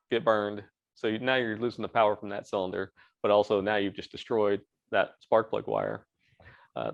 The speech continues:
so that's why we actually put so much thought into the materials that we're using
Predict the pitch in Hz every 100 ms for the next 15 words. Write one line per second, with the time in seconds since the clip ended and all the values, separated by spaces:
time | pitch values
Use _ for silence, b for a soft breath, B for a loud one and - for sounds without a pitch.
0 | - - 143 196 - 139 135 117 107 104
1 | 113 113 110 139 131 - - 104 101 101
2 | _ 104 101 95 107 101 98 98 95 131
3 | 139 165 170 _ _ _ _ _ _ 143
4 | 156 147 135 151 151